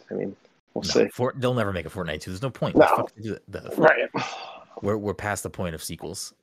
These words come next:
Speaker 2: um, at least in certain types of games.
Speaker 1: And the good thing
Speaker 2: Brad
Speaker 1: about Fortnite too is I, I don't ever feel like I need to play it every night.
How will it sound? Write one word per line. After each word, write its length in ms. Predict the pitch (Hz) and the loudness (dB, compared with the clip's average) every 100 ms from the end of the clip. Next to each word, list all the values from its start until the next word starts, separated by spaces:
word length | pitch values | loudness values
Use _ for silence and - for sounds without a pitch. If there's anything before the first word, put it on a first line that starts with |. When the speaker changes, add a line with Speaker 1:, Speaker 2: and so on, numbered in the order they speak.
| _ | _
Speaker 2:
um, 400 | 90 85 92 92 - - _ 104 | -6 -4 -6 -10 -12 -20 _ -2
at 100 | 92 | 0
least 260 | 87 - | 0 -2
in 100 | 78 | -6
certain 260 | 78 - - | -4 -4 -4
types 180 | 87 - | -6 -6
of 60 | |
games. 240 | - 92 - _ - | -10 -10 -14 _ 6
Speaker 1:
And 80 | 151 | 10
the 40 | |
good 120 | 170 190 | 12 12
thing 160 | 233 | 10
Speaker 2:
Brad 140 | 220 - | 10 6
Speaker 1:
about 20 | |
Fortnite 300 | 170 175 165 | 2 4 4
too 180 | 156 180 | 6 4
is 120 | 147 | 4
I, 180 | 131 123 - | 2 -2 -2
I 100 | 123 | -2
don't 220 | 135 127 | 0 0
ever 160 | 127 123 | -4 -2
feel 160 | 127 | 0
like 140 | 123 113 | 2 0
I 60 | |
need 200 | 113 110 | -2 -4
to 60 | 101 | -2
play 160 | 104 98 | 6 6
it 60 | |
every 160 | 95 92 | 6 -4
night. 140 | 90 | -12